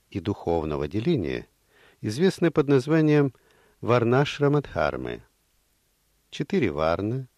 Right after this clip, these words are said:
социальных уклада — это брахманы, кшатрии, вайшьи и шудры. Четыре ашрама,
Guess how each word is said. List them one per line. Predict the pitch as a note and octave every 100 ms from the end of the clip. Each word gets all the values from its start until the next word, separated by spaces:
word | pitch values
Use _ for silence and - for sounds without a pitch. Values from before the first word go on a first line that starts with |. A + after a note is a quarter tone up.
| _
социальных | - F2+ - D#2+ C#2 C2+ -
уклада — | - D2 D2 D#2+ C3 C3 _ _ _ _ _ _ -
это | D3+ F#2 - _ _ -
брахманы, | G2 D#2+ B1+ - C3 D3 D3+
кшатрии, | - - F#2+ E2+ - A#2 C#3 A2+
вайшьи | D2 D#2 G2 - B2+ C#3 -
и |
шудры. | C#3 - A2+ - C#2 A#1+ _ _ _ _ _ _ _ _ _ _ _ -
Четыре | - - B2 A2+ - -
ашрама, | G#2 F#2+ - A2+ A#2+ B2 C3+